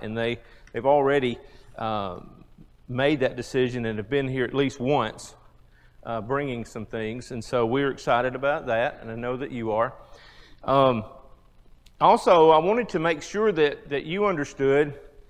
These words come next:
how the classes are operating. I was talking to someone the other day. This would be,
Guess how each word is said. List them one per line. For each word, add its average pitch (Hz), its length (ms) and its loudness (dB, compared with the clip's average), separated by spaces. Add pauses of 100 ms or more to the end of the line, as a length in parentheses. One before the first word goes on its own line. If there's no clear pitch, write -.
(260)
how 156 280 2
the 147 420 -4 (160)
classes 156 760 2 (1300)
are 131 180 2
operating. 127 640 2 (400)
I 123 60 2
was 127 100 -2
talking 170 320 4
to 147 80 -4
someone 151 320 -2
the 143 120 0
other 143 140 0
day. 147 240 2
This 151 240 -2
would 139 160 -6
be, 151 280 0